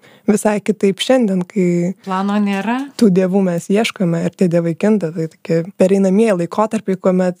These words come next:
Speaker 1: e, nerimas visur gali s-, slėpsis, visur jį matai, nes lyg ir yra noras būti labai individualiam, sakyčiau.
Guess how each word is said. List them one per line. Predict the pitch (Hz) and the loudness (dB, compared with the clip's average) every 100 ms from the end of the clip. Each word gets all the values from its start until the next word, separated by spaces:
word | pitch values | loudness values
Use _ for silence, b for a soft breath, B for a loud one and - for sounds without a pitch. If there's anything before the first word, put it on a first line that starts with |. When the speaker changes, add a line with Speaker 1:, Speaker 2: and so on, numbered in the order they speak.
| - | -4
Speaker 1:
e, | 180 175 | -2 2
nerimas | 175 170 175 175 - | 2 0 0 -2 -4
visur | 170 - 240 170 | -10 -4 -2 0
gali | 165 160 165 | -2 -2 -4
s-, | - 185 - - | -6 -10 -14 -6
slėpsis, | - 185 170 196 | 0 0 0 -4
visur | 170 214 | -6 -2
jį | 185 | 0
matai, | 175 170 208 | 0 0 0
nes | 202 180 - | 2 0 -6
lyg | - 185 190 - | -4 0 -2 0
ir | 190 180 175 | 2 2 2
yra | 175 175 | 0 2
noras | 170 175 175 170 165 | 2 2 0 -2 -4
būti | 165 180 180 - 170 165 170 170 | 0 0 0 -2 0 0 -2 -4
labai | 202 165 175 | -4 -2 -2
individualiam, | 170 175 175 165 170 165 180 233 180 170 | 0 0 0 -2 -2 0 2 0 -2 -8
sakyčiau. | - 165 - | -10 -10 -8